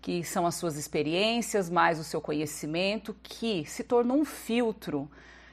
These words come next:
que quando você olha pra realidade, você não consegue realmente ver o que tá por trás, você só vê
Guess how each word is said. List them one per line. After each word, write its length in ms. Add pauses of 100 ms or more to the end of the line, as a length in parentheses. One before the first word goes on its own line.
que 80
quando 340
você 300
olha 340
pra 160
realidade, 720
você 340
não 140
consegue 460
realmente 680
ver 180
o 60
que 100
tá 160
por 220
trás, 560
você 240
só 260
vê 440